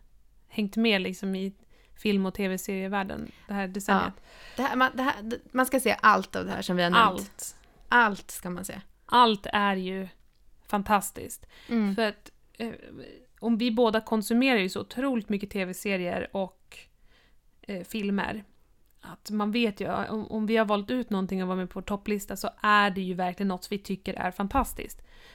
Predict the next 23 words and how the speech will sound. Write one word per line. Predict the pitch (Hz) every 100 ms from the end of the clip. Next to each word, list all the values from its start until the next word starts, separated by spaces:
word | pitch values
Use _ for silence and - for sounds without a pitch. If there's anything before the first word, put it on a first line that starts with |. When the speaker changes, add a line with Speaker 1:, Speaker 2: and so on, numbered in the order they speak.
| -
Speaker 1:
För | 214
det |
finns | 247 247
ju | 247
så | 233
otroligt | - 277 320
många | 311 240
T | 214 208
V-serier | 196 185 190
som | 185 196
jag | 185
har | 180
sett | 196 190 - - -
som | - 202 202
är | 214
jätte, | 220 262 - 240
jättebra | 226 226 294 262 - - _ _ -
och | - 214
som | 220
jag | 208
hade | 214 208
kunnat | 202 202 -
nämna. | 196 196 -